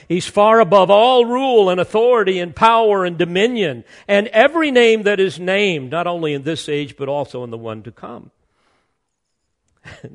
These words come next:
And if that isn't enough, Paul goes on to say, "And in him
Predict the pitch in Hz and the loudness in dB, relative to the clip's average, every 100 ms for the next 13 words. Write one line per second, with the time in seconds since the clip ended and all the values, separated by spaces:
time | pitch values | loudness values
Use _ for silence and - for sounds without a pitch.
0 | 104 _ _ - 180 180 196 208 202 185 | -20 _ _ -10 -4 -2 0 0 0 -2
1 | 165 165 185 156 - - _ _ _ - | -4 -2 -2 -2 -8 -20 _ _ _ 0
2 | 180 180 185 165 185 202 160 - 170 151 | 0 2 0 0 -2 -2 -6 -6 -4 -2
3 | 143 - _ _ 196 208 214 202 262 302 | -4 -8 _ _ -2 2 0 0 -2 0
4 | 220 214 | 0 -2